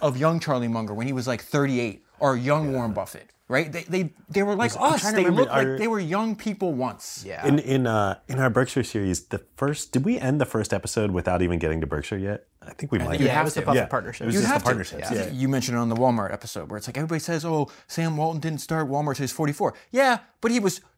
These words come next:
Speaker 1: doing twenty-five years of practice and learning, and he wasn't
Speaker 3: Yeah.
Speaker 1: just sitting on his ass. Like,
Speaker 3: Starting a bunch of stuff that looked an awful lot like Walmart.
Speaker 1: Yes,
Speaker 2: Yep.
Speaker 1: learning from that. And so the, the, the
Speaker 2: Which is t-, totally, like, I mean, aside, but we have no agenda here. Uh,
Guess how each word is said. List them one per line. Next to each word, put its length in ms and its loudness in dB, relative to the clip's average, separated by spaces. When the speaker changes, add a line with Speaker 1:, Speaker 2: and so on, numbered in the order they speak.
Speaker 1:
doing 180 2
twenty-five 540 2
years 160 0
of 80 -2
practice 460 -2
and 220 0
learning, 440 4
and 0 -
he 100 -2
wasn't 220 2
Speaker 3:
Yeah. 80 -2
Speaker 1:
just 80 -4
sitting 240 2
on 60 0
his 100 -4
ass. 480 -2
Like, 100 2
Speaker 3:
Starting 160 6
a 60 0
bunch 160 -2
of 60 -8
stuff 180 0
that 100 0
looked 160 2
an 80 2
awful 280 4
lot 180 4
like 140 2
Walmart. 420 -2
Speaker 1:
Yes, 440 2
Speaker 2:
Yep. 80 -2
Speaker 1:
learning 280 4
from 180 -2
that. 220 -10
And 120 2
so 200 6
the, 100 2
the, 220 0
the 160 0
Speaker 2:
Which 100 4
is 120 2
t-, 160 -8
totally, 280 0
like, 280 -4
I 80 0
mean, 160 -6
aside, 300 0
but 360 -6
we 160 -2
have 80 0
no 120 0
agenda 320 -2
here. 200 -4
Uh, 380 0